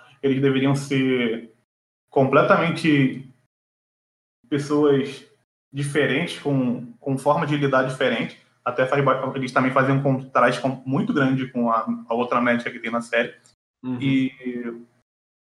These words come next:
Speaker 1: como eles são controlados, eles só fazem aquilo que eles são mandados. Eles fazem apenas o necessário. Como isso também afeta o local. Eles poderiam não fazer. Mas, enfim, eles fazem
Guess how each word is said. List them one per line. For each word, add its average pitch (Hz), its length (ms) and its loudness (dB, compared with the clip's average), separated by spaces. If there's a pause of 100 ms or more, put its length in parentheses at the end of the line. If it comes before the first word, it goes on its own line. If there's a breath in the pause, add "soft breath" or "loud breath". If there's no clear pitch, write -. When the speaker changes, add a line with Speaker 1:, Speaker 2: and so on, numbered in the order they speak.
(480 loud breath)
Speaker 1:
como 139 220 4
eles 151 120 4
são 170 140 0
controlados, 147 600 2
eles 139 180 0
só - 180 0
fazem 131 280 2
aquilo 135 200 -2
que 139 60 -6
eles 131 120 -4
são 139 100 -2
mandados. 123 420 0
Eles 113 180 -6
fazem 117 400 -2
apenas 135 440 -4
o 123 360 -4
necessário. 107 600 -2 (580)
Como 117 240 -2
isso 117 200 -2
também 120 580 0
afeta - 640 -2 (420)
o 120 60 -10
local. 117 400 -2
Eles 117 180 -6 (320)
poderiam 262 420 2
não 147 200 0
fazer. 117 540 -2 (520)
Mas, 123 500 -2
enfim, 113 440 -6
eles 113 180 -4
fazem 156 460 2